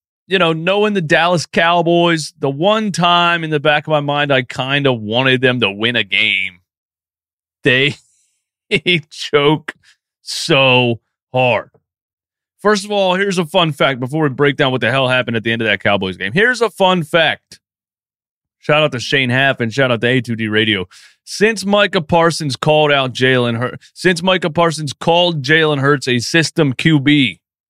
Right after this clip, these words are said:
the Cowboys went three and three with wins over just two backup quarterbacks and fifty-seven-year-old Tom Brady and the Tampa Bay Buccaneers. And Dak Prescott threw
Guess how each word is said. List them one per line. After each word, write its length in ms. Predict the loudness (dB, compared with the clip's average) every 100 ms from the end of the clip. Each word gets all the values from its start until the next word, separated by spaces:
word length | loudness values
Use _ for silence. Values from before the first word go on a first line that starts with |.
| _ _ _ _ _ -6
the 80 |
Cowboys 560 | 0 2 2 2 0 0
went 320 | 0 0 -4
three 560 | -12 -4 -2 -2 -4 -6 _ -2
and 240 | 0 0
three 440 | 0 0 0 -6 _ _ _ _ -4
with 260 | -2 -2
wins 400 | 0 0 0 -4
over 400 | -2 -2 2 0
just 380 | 2 0 -2 -2
two 160 | 0 2
backup 480 | 2 0 0 -4
quarterbacks 720 | -2 -2 0 2 0 0 -8 -14 _ _ -4
and 200 | -2 -2
fifty-seven-year-old 1600 | -4 0 0 -2 -4 -2 -2 -8 -8 -2 0 0 0 2 2 0
Tom 280 | 0 0 0
Brady 520 | 0 2 2 -2 -6 _ _ _ -8
and 100 | -6
the 80 |
Tampa 300 | -2 0 0
Bay 160 | -2 -2
Buccaneers. 680 | 0 0 0 0 2 0 -4 _ _
And 180 | -4 0
Dak 240 | 2 0 0
Prescott 460 | -2 0 0 -2
threw 180 | -2 -4